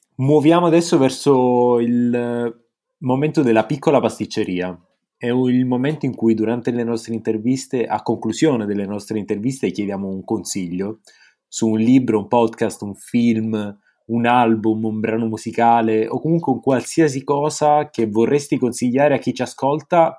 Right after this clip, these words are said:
perché è stato importante per te e per il tuo percorso.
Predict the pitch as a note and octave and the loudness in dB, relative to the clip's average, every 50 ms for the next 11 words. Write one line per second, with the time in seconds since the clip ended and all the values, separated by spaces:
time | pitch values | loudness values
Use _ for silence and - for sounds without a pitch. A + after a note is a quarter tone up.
0 | _ _ _ - C3 A#2+ B2+ - - D#3+ D#3+ C#3 C#3 - - D3+ C#3+ C3 - C#3 | _ _ _ -2 -2 -2 -2 0 2 2 2 2 2 0 2 2 4 4 4 0
1 | B2+ B2+ - C3 A#2+ - - C3 C3 C3+ B2+ - B2 - - A2+ - - _ D3+ | 0 -2 -2 -4 -4 -2 0 0 0 0 -2 -4 -4 -4 -4 -4 -6 -4 _ 0
2 | D#3 E3 - - - A#2 - - A2 G2 G2+ - - G2 F2 F#2 - - E2+ E2 | 0 0 0 -4 -8 -12 -10 -6 -6 -6 -6 -6 -8 -10 -10 -10 -10 -10 -12 -14
3 | D#2+ - - - F2+ F2 | -14 -14 -16 -18 -18 -18